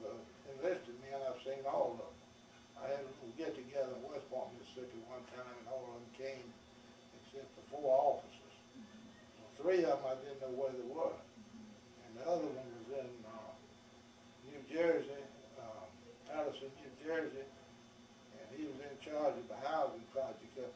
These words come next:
Speaker 1: there, and he just couldn't get away to come, but I've seen him a couple of times since then. But, uh, we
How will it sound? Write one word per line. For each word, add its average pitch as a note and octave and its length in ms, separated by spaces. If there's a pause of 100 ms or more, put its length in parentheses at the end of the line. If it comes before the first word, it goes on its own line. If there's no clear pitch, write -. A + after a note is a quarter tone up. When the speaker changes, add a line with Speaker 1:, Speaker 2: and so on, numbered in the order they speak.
Speaker 1:
there, C3 160
and A#2 160
he - 40 (120)
just B2+ 240
couldn't C3 240
get B2 80 (160)
away B2 160
to - 80 (160)
come, A2 240
but A2 160
I've G#2+ 160
seen C3 240
him C3+ 160
a - 160
couple A#2 240
of - 160
times G#2 320
since B2 240
then. G2+ 240
But, - 1700
uh, - 80 (320)
we A2+ 80